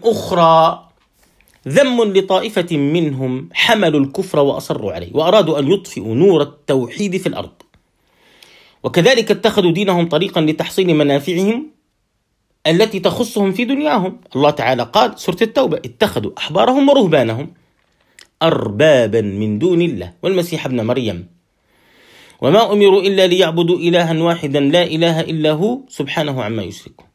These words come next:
قَالَ سُبْحَانَهُ في سورة التَّوْبَةِ: "يُرِيدُونَ أَنْ يُطْفِئُوا نُورَ اللَّهِ بِأَفْوَاهِهِمْ وَيَأْبَى اللَّهُ إِلَّا أَنْ يُتِمَّ نُورَهُ وَلَوْ كَرِهَ الْكَافِرُونَ".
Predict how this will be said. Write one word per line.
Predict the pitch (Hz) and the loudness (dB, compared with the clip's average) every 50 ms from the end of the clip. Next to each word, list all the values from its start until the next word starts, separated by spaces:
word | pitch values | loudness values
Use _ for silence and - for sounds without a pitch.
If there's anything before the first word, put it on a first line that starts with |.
| _ _ _ - | _ _ _ -2
قَالَ | - 190 175 151 139 | 0 2 2 2 -2
سُبْحَانَهُ | 139 120 - - 170 156 143 135 | -6 -8 -6 -4 -2 -2 -2 -2
في | 139 147 | -4 -6
سورة | 135 - 175 175 170 | -4 -4 -4 -4 -4
التَّوْبَةِ: | 151 - - 202 202 214 233 240 - | -6 -2 0 2 2 2 -2 -2 -2
"يُرِيدُونَ | 131 135 139 139 139 175 165 147 | 0 0 0 0 2 0 0 0
أَنْ | - - 123 | 0 -2 0
يُطْفِئُوا | 131 120 - - - 131 113 120 117 | 0 -2 -2 -2 -6 -6 -6 -4 0
نُورَ | 151 185 170 139 | 0 0 0 0
اللَّهِ | 123 120 131 151 170 175 175 185 | -2 -2 0 -2 0 0 -2 -4
بِأَفْوَاهِهِمْ | 190 202 - 208 - - 226 208 170 143 135 120 117 110 110 - _ _ _ _ - _ _ - | -4 -2 -4 -4 0 4 4 4 4 2 0 -4 -8 -10 -14 -16 _ _ _ _ -20 _ _ -4
وَيَأْبَى | 127 175 214 - - 165 | 0 0 0 0 0 -2
اللَّهُ | 165 170 196 185 165 180 | 0 2 2 0 0 0
إِلَّا | 180 208 190 180 175 160 | -2 -2 0 0 0 0
أَنْ | 165 156 | 0 -2
يُتِمَّ | 160 165 - 214 196 165 143 139 | -2 -2 -2 -2 -2 0 0 0
نُورَهُ | 139 185 214 220 208 190 196 | 2 2 2 0 0 -2 -2
وَلَوْ | 233 240 208 143 147 180 185 | -4 -2 -2 0 0 0 0
كَرِهَ | 180 - 165 160 135 | 0 -4 -6 -6 -6
الْكَافِرُونَ". | 117 95 - 92 87 87 - - - | -8 -10 -10 -12 -14 -14 -18 -20 -20